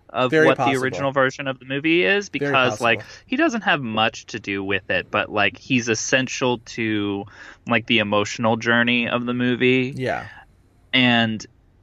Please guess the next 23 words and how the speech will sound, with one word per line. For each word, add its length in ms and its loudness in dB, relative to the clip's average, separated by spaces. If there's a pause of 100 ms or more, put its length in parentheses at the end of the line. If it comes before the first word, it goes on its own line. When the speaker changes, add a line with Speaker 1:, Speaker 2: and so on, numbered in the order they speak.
(420)
Speaker 1:
I 160 2
don't 200 2
know. 240 2
It's 180 -4
just, 220 0
it 120 0
feels 500 -2
like 320 2
there's 240 0
whole, 680 4
like, 320 2 (480)
character 1000 2 (760)
arcs 380 2
that 180 2
are, 240 4
like, 320 0 (120)
chopped 480 0
up 320 2
in 240 -8
this. 580 -4
It's, 600 -10 (880)
like, 480 -2 (440)
there's 320 6